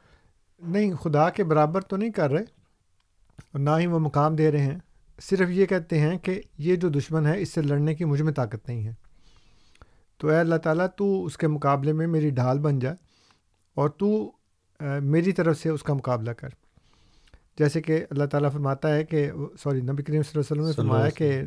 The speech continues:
Speaker 1: کہ، آ، حضرت عیسیٰ علیہ السلام کے زمانے میں اللہ تعالیٰ ان کو وہی کرے، کرے گا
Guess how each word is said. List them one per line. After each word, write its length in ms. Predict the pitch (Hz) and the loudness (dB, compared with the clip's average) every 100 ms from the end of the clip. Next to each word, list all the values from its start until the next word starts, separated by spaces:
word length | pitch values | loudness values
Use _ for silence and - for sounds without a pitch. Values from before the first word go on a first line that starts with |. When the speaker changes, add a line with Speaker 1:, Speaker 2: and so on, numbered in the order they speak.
| - - | -10 -10
Speaker 1:
کہ، 1000 | 131 135 180 - _ _ _ _ - | -8 -8 -10 -18 _ _ _ _ -6
آ، 20 | 139 | -2
حضرت 200 | 139 147 | 0 -2
عیسیٰ 200 | 143 170 | -2 0
علیہ 80 | 151 | 0
السلام 420 | 143 143 135 135 147 _ _ | 0 -2 -2 -2 -6 _ _
کے 120 | 143 | -4
زمانے 340 | 131 131 127 143 | -2 0 0 0
میں 120 | 139 | 0
اللہ 120 | 135 | -2
تعالیٰ 260 | 135 135 139 | -2 -2 -2
ان 80 | |
کو 100 | 139 | -2
وہی 180 | 135 139 | 0 0
کرے، 260 | 139 131 127 135 - | 0 -2 -2 -8 -6
کرے 240 | 131 | -4
گا 100 | 127 | -2